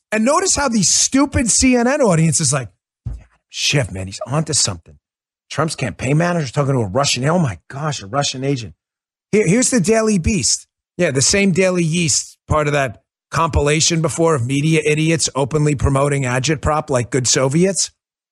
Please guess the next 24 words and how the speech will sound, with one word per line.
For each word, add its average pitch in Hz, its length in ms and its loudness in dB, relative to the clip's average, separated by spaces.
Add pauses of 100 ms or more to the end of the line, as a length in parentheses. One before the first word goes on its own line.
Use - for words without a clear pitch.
(160)
Here 269 140 4
they 294 180 2
are, 170 300 0
Dan 196 260 0
Ladden 196 340 2
Hall. 175 460 0 (380)
They'll 240 120 2
never 311 260 0
retract 180 540 -2
this, 85 200 -8
by 82 200 -10
the 76 80 -12
way. 78 220 -12 (580)
Manafort 151 560 0
owns 151 280 2
up 180 240 0
to 98 80 -14
passing 143 460 0
campaign 123 520 2
data 90 300 -6
to 98 80 -8
suspected - 680 0
Russian 156 380 0
agent. 151 320 0